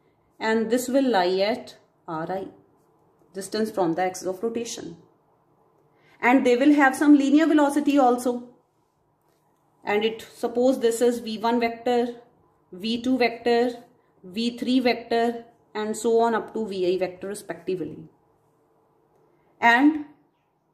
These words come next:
they will have their different angular velocities, omega one, omega two, omega one vector, omega two vector, omega three vector, and omega I vector. But in our previous lecture, we have proved that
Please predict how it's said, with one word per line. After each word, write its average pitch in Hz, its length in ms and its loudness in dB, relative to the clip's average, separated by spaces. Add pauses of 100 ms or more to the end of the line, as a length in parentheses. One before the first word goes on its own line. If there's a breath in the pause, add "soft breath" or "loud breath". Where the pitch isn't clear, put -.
they 226 160 -2
will 277 180 2
have 269 420 4
their 285 320 2 (280)
different 277 400 4
angular 285 300 4
velocities, 302 720 4
omega 247 380 0
one, 262 440 -2
omega 247 440 0
two, 254 280 -2 (100)
omega 240 300 0
one 262 160 4
vector, 247 320 0
omega 254 340 0
two 262 120 -2
vector, 247 300 -2
omega 247 300 0
three 269 180 0
vector, 254 260 0
and 247 180 0
omega 240 360 -2
I 214 160 0
vector. - 380 -10 (320 soft breath)
But 277 260 2
in 294 160 6
our 294 140 4
previous 285 440 0
lecture, 262 380 0
we 247 140 -4
have 226 260 -2
proved 277 460 2
that 196 500 2